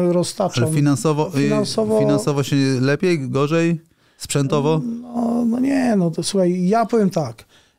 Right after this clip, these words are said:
Speaker 1: Ja wchodziłem, wchodząc do firmy, byłem już w tej strukturze monowskiej, więc nie jestem w stanie jakby porównać. Wiem, że jakby sam proces, y,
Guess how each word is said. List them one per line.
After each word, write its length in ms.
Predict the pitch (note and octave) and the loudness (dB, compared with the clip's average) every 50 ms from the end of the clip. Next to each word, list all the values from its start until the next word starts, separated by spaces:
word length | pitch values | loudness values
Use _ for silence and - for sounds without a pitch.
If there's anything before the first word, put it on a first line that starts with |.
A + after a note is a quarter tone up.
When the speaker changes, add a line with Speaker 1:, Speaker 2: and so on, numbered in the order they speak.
| _ - | _ -4
Speaker 1:
Ja 160 | F3 G#3 A3+ | -2 -2 -2
wchodziłem, 420 | G#3 - - G#3 F3+ G#3+ A3 G#3+ G3 | -2 -4 -4 -4 -2 0 0 -2 -2
wchodząc 320 | - A3+ G3+ G3+ G3 F3 | -2 -2 0 0 0 0
do 80 | F3+ F3 | 0 -2
firmy, 300 | - G#3+ G3+ G3 F#3+ F3 | 0 0 0 2 2 2
byłem 220 | F3+ F#3+ F3+ F3+ | 2 2 2 2
już 100 | E3+ - | 0 0
w 40 | - | 0
tej 120 | - E3 | -2 -4
strukturze 480 | - - - E3+ - - F3+ D#3 D#3+ D#3+ | -4 -4 -6 -8 -6 -2 -2 0 2 2
monowskiej, 460 | D#3+ D#3+ D3+ C#3+ - - - A#2 B2+ - - _ - | 2 2 0 0 -2 -4 -6 -8 -8 -10 -14 _ -8
więc 280 | E3+ F3 F3+ D#3+ - - | -4 -2 0 0 0 0
nie 60 | G3 | 0
jestem 260 | G3+ F#3+ G3 - F3 | 0 0 -2 -4 -4
w 40 | D3 - | -4 -4
stanie 280 | - F3+ F3 E3+ E3+ | -2 0 0 2 2
jakby 280 | E3+ E3 D#3+ D3 D#3+ D3 | 2 2 0 0 0 -2
porównać. 640 | - E3+ E3+ E3 E3+ D#3 C#3 C#3 C3+ B2 - - - _ _ _ _ - _ _ _ - | 0 0 0 2 0 0 -2 -4 -6 -8 -10 -14 -16 _ _ _ _ -20 _ _ _ -4
Wiem, 340 | E3 D#3 E3 G3+ A3 A3+ A3 | -2 0 2 2 2 0 0
że 680 | G3 F3 G3 G3 F#3+ F#3+ F#3+ F#3+ F#3 F#3 F#3 F3+ F3+ F#3 F3 F#3 G3+ G#3+ | 0 2 2 4 4 4 4 4 4 4 4 2 2 0 -2 -4 -2 0
jakby 340 | F#3+ F#3+ F#3 F3+ E3 E3+ F3+ | 0 0 0 0 0 -2 -4
sam 260 | E3 - F#3 F#3 F3 | -2 -2 -2 0 0
proces, 540 | C#3+ - F#3 F3 - - F3 D#3 - - - | 0 0 -2 -2 0 0 -2 -2 -2 -4 -2
y, 440 | E3+ D#3+ D#3 D3+ D3+ D3 D3 C#3+ C#3+ | 0 0 0 2 0 0 0 -2 -2